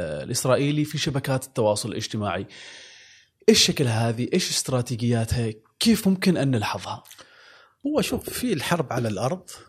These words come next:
Speaker 2: وفي حرب تقنية. والحرب التقني يعني قد يكون الإسرائيليين الصهاينة هذونا يعني عندهم هذا الجانب،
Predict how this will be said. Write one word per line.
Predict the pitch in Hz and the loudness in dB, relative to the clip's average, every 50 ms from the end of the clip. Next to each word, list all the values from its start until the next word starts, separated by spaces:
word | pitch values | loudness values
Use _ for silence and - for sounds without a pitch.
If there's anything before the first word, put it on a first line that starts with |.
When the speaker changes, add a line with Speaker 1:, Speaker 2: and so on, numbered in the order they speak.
| _ _ _ - | _ _ _ -10
Speaker 2:
وفي | 233 160 - - 160 | -10 -8 -6 -6 -6
حرب | - - 165 143 - - | -6 -6 -6 -8 -8 -8
تقنية. | - 123 - 104 101 98 92 80 76 - - - _ _ _ _ _ _ _ _ _ _ _ _ _ _ - | -8 -6 -4 -4 -4 -4 -6 -8 -10 -12 -16 -20 _ _ _ _ _ _ _ _ _ _ _ _ _ _ -10
والحرب | 123 113 110 107 104 104 104 104 104 104 101 101 98 98 98 95 - 101 95 95 95 98 104 101 101 98 101 104 104 95 90 - - 175 170 185 151 147 139 | -6 -2 -2 0 0 0 0 -2 -2 -4 -6 -6 -8 -8 -8 -10 -10 -10 -10 -10 -12 -12 -14 -14 -14 -14 -14 -12 -10 -10 -10 -4 -2 -2 -2 -2 -4 -10 -12
التقني | 139 120 - _ - - - 175 - 160 156 147 143 147 147 151 160 - - - _ _ - | -12 -14 -14 _ -8 -6 -6 -4 -2 -2 0 0 0 0 -2 -4 -6 -8 -12 -18 _ _ -12
يعني | 139 123 113 107 104 104 107 101 101 101 98 98 95 | -8 -4 -2 -2 -2 -2 -2 -4 -4 -4 -4 -4 -6
قد | 92 - - 107 107 | -6 -6 -6 -8 -6
يكون | 107 - - 139 131 120 | -8 -6 -6 -4 -2 -2
الإسرائيليين | 110 101 98 - - 113 104 98 101 95 95 101 110 117 101 | -2 -2 -4 -4 -2 -2 -2 -4 -4 -4 -6 -6 -4 -4 -4
الصهاينة | 98 - - 95 87 101 95 92 92 92 92 | -4 -4 -4 -4 -4 -4 -4 -4 -4 -6 -6
هذونا | 92 92 92 90 90 87 87 90 | -6 -6 -6 -6 -6 -6 -6 -6
يعني | 90 90 85 85 87 87 87 | -6 -6 -6 -6 -8 -8 -8
عندهم | - 101 110 117 110 104 101 92 90 | -6 -4 -4 -4 -4 -4 -4 -4 -4
هذا | 95 90 90 | -6 -6 -6
الجانب، | 90 85 - 107 98 95 92 87 82 | -8 -6 -6 -4 -4 -4 -6 -8 -10